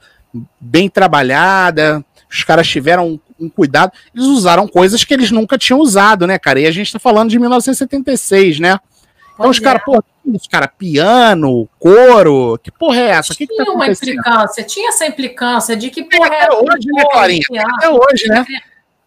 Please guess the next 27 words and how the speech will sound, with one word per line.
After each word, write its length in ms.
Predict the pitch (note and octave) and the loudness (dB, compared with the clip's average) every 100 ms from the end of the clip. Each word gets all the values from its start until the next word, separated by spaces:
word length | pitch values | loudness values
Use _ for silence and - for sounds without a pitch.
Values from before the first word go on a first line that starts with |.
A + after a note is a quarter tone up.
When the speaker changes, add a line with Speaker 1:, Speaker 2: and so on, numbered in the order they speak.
| _ _ | _ _
Speaker 2:
Tinha, 580 | - E4 C#4+ A3 C4+ B3+ | -16 -12 -10 -6 -6 -2
é, 140 | A#3 | -4
tem 240 | - D4 C4 | -4 -4 -4
até 240 | A#3+ C#4 | -2 0
hoje, 260 | B3+ A3+ A3 | 0 0 -2
mas 120 | A3 | -4
acho 140 | A#3+ | -4
que 80 | C#4 | -4
era 160 | C#4 B3+ | -4 -2
nessa 360 | A#3+ A#3+ C4+ | -4 -2 -2
época, 580 | A3+ B3+ C4 E4 F4+ F#4 - _ _ _ _ _ | 0 -2 -4 -8 -8 -8 -12 _ _ _ _ _
tinha 240 | - A#3+ | -12 -8
uma 200 | C4+ C#4 | -2 -2
coisa 320 | - B3+ B3+ B3+ | 0 -4 -4 -6
assim, 180 | C4 | -8
pô, 200 | A#3 C4+ | -4 -4
piano. 640 | B3+ C#4+ B3+ C4 C4 A3 F3+ | -2 0 0 2 0 -2 -4
Eu 160 | A3+ B3+ | -4 -4
sei 240 | - D4+ | -4 -6
que, 80 | D#4 | -4
assim, 240 | D#4+ D4+ | -6 -8
se 100 | C#4 | -8
você 220 | C#4+ C#4 D4+ | -6 -6 -6
procurar 360 | D#4 D#4 C4+ | -6 -2 0
até 220 | C4 C#4+ | 0 -2
documentários 1000 | D#4 F4 F4+ E4 D#4 - B3+ B3 B3 A3+ | -4 -6 -6 -4 -4 0 0 0 -2 -8
de 400 | A3 A#3 A3 G3+ | -8 -8 -8 -10